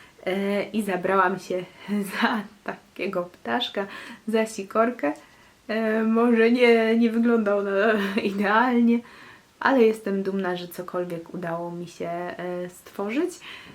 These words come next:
I następnym razem na pewno będzie to, e, szło jeszcze lepiej. Warsztaty były bardzo fajne, bo, e, można było się naprawdę na nich czegoś nauczyć. E, a dodatkowo dostajemy,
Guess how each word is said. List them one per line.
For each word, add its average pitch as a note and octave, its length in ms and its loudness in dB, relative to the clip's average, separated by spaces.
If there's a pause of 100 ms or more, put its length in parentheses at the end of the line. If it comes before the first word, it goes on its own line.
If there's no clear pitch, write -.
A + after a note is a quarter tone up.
(140)
I F#4+ 200 4
następnym B3 420 2
razem A3+ 280 4
na G#3+ 100 -2
pewno G#3 240 -2
będzie G3 260 0
to, F#3 420 0 (140)
e, F3+ 60 -6
szło G3 300 -2
jeszcze F3+ 480 -4
lepiej. F3+ 480 -4 (100)
Warsztaty C4 460 0
były G#3 240 4
bardzo B3 380 2
fajne, F#3 340 -2
bo, G3 400 -2
e, F#3+ 340 -4
można G3+ 280 -4
było G3+ 220 0
się G3 160 -8
naprawdę G3 380 -8
na F#3+ 100 -4
nich F#3 220 -10
czegoś F#3 300 -8 (380)
nauczyć. A3+ 580 -2 (300)
E, G3 280 -2
a C4+ 140 2
dodatkowo A3+ 580 2
dostajemy, F#3 840 -4